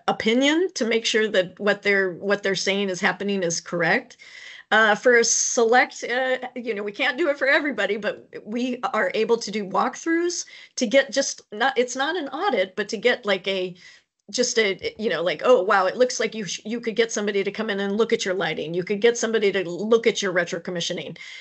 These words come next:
um, helping guide you in the right direction. And then when you do have, um, a project, we can develop,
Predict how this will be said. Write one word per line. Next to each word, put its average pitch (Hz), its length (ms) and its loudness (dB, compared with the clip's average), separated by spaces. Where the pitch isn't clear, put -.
um, 180 340 2
helping 240 440 0
guide 202 380 0
you 208 100 -4
in 190 100 -4
the 185 80 -4
right 190 220 -2
direction. 185 560 -4
And 262 200 0
then 285 260 -2
when 262 220 4
you 262 100 -2
do 285 220 4
have, 220 480 -2
um, 180 400 -4
a 202 60 -4
project, 220 600 0
we 214 220 -2
can 226 300 -2
develop, 220 500 2